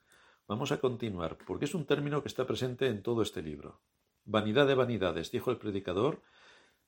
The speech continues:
"vanidad de vanidades, todo es vanidad". Y vamos a leer algunos pasajes en los que se usa la palabra vanidad con el fin de poder entender su uso en el libro de Eclesiastés.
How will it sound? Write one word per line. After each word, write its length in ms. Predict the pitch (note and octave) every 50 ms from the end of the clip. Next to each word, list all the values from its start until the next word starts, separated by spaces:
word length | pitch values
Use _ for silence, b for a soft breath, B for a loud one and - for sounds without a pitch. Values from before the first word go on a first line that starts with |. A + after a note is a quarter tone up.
| _ _ -
"vanidad 380 | - A2+ G2+ G2+ F#2+ G#2+ B2+
de 80 | B2+ B2+
vanidades, 560 | A#2+ A#2 G#2 G#2 G#2+ B2 B2+ C#3 C3 A#2 -
todo 200 | - B2 A2 A2+
es 100 | G#2 -
vanidad". 400 | - G2+ F#2+ F2+ E2 E2+ D#2+ - - _ _ _ _ _ _ _ _ _ _ _ _ _ _ _ _ _ _ _ _ _ _ _ - - b b b b b b b b b b b -
Y 60 | G2+
vamos 240 | F#2+ A2+ C3 D3 -
a 40 | D#3
leer 160 | D3 D3 C#3+
algunos 320 | C#3+ C3+ C#3 C#3+ C3+ -
pasajes 600 | - D3 C3 C#3+ D3 C3+ C3+ - C3 C#3+ D3 -
en 100 | - G2
los 160 | G2 G2 F#2+ -
que 100 | - -
se 140 | - G#2+
usa 240 | A2+ C3 - - A2
la 100 | G2 F2+
palabra 320 | - F2+ F2+ G2+ A2 A#2+ A#2
vanidad 560 | A#2 A#2 G#2+ G#2+ G#2 C3 C3 B2+ D3+ D#3+ - _ _ b b b b b b b b b b b b b b
con 180 | - A2 G#2 G2+
el 80 | G2
fin 160 | G2 - B2 A#2
de 60 | B2
poder 240 | A#2+ A2+ A2 A#2 A#2+
entender 640 | A#2+ A#2 A2+ A#2+ A2 A2 A2+ B2 C3 C3 - - - _ _ _
su 240 | - - - A2+ G#2+ B2
uso 480 | D3 C#3+ - C3 B2 C3+ - - _ _ _ -
en 120 | A#2+ G2
el 100 | G2 F2+ F2+
libro 180 | G#2+ G2 F#2+
de 80 | F#2+ F#2
Eclesiastés. 800 | F#2 - E2+ E2 - E2+ D#2 - - - - - - - -